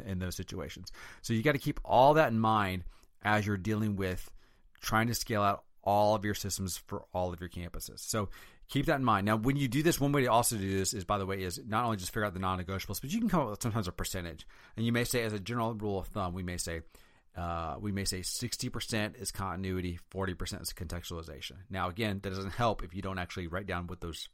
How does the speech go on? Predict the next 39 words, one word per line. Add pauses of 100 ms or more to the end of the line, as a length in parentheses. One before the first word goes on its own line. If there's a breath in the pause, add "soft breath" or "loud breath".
forty
percent
is,
what
the
sixty
percent
is. (460 loud breath)
But, (440 loud breath)
and
again,
the
more
you
can
develop
that
language
and
people
understand
what
that
language
is,
understand
what
the
non-negotiables
are, (460 loud breath)
the
quicker
and
faster
it
is,
it's
gonna
be